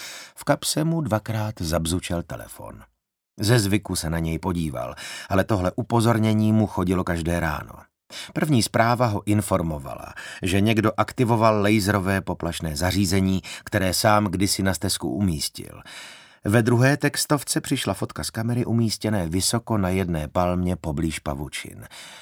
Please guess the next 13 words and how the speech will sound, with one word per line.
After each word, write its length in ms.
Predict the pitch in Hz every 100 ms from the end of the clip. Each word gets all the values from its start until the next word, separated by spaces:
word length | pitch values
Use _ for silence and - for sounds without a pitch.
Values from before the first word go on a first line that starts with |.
| - - -
Na 160 | 107
automaticky 680 | 123 120 131 120 117 104 -
pořízeném 600 | 104 92 95 90 85 76
snímku 540 | 76 - 110 131 120 113
byl 200 | 98 87
on 240 | 104 113 117
sám 360 | - 101 104
ve 200 | 104 90
chvíli, 480 | 87 82 87 90 98
kdy 180 | 90 90
přeťal 560 | - 120 - 107 104
laserový 500 | 90 95 85 85 82
paprsek. 580 | 80 78 - - - -